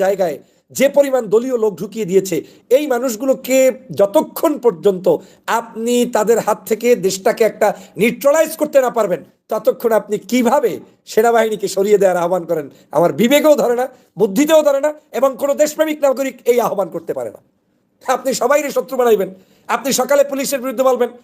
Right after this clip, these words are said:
বিকালে সেনাবাহিনীর বিরুদ্ধে বলবেন, সন্ধ্যার সময় র্যাবের বিরুদ্ধে বলবেন, ফজরের সময় আপনি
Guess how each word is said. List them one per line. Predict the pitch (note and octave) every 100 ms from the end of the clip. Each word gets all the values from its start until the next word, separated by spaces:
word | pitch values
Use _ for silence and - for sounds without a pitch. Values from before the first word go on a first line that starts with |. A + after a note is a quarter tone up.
| _ -
বিকালে | G#3 C#4+ C#4+
সেনাবাহিনীর | C#4 C#4+ C#4+ C#4+ C4+
বিরুদ্ধে | A3+ C4
বলবেন, | B3 A#3+ - _ -
সন্ধ্যার | B3 C#4 C#4
সময় | D4 D4
র্যাবের | C#4+ C#4+ C#4+
বিরুদ্ধে | C#4 C4+ C4+
বলবেন, | A#3+ A3+ _ _ -
ফজরের | A#3+ D4 C4+
সময় | D4+ D4+
আপনি | D4